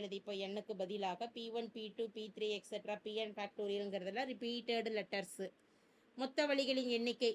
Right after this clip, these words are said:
ஏழு எழுத்துக்கள்ல மூன்று எஸ்ஸும் சேர்ந்து ஒரே எஸ்ஸா வைக்கிறதுனால ஐந்து எழுத்தா நமக்கு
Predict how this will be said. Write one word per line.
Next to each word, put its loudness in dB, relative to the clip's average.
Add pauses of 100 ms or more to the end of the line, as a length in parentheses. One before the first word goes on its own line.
(220)
ஏழு 8
எழுத்துக்கள்ல 2 (140)
மூன்று 2 (100)
எஸ்ஸும் -4
சேர்ந்து 4 (100)
ஒரே 4 (160)
எஸ்ஸா -2 (100)
வைக்கிறதுனால 0 (300)
ஐந்து 4 (100)
எழுத்தா 4 (100)
நமக்கு 0